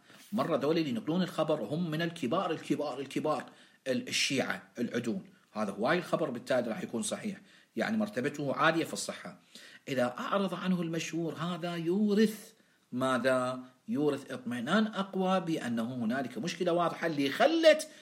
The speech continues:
المشهور بالرغم من أنه صحيح أعلائي مع ذلك يعرضون عنه، لأن ازدياد صحته يضعف من احتمال كون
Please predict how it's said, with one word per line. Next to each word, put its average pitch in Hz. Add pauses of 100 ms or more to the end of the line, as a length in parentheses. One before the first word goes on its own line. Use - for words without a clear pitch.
(160)
المشهور 135
بالرغم 233 (300)
من 151
أنه 208
صحيح 320
أعلائي 311 (300)
مع 147
ذلك 147
يعرضون 117
عنه، 113 (320)
لأن 123
ازدياد 117
صحته 113
يضعف 196
من 143
احتمال 131
كون 147